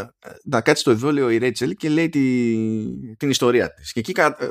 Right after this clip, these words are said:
μέχρι και οι ένορκοι βάλαν τα κλάματα από τη συγκίνηση. Και πίζει εκεί, αναφέρεται ότι πίζει, γιατί σου λέει, "Πάει, καταστραφήκαμε". Δηλαδή, αν τα καταπίνουν αμάστα αυτά που λέει η Ρέιτσελ,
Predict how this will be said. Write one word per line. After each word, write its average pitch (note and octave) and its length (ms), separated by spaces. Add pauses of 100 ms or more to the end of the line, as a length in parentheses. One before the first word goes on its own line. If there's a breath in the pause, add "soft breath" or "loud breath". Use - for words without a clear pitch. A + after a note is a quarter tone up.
(240)
μέχρι E3+ 240
και E3 100
οι - 20
ένορκοι D#3+ 240
βάλαν D#3+ 200
τα D3+ 80
κλάματα A2 340 (680)
από G#2+ 140
τη - 100
συγκίνηση. F2+ 500 (1120)
Και C#3 120
πίζει F#3 320
εκεί, G#2+ 260
αναφέρεται A2+ 540
ότι F2+ 120
πίζει, G2 340
γιατί B2+ 180
σου A#2+ 120
λέει, C3+ 180
"Πάει, B2 200
καταστραφήκαμε". F#2+ 680
Δηλαδή, G2 320
αν A2+ 140
τα B2 100
καταπίνουν A2 380
αμάστα G#2+ 380
αυτά - 200
που - 100
λέει G2+ 140
η F#2+ 40
Ρέιτσελ, F2+ 440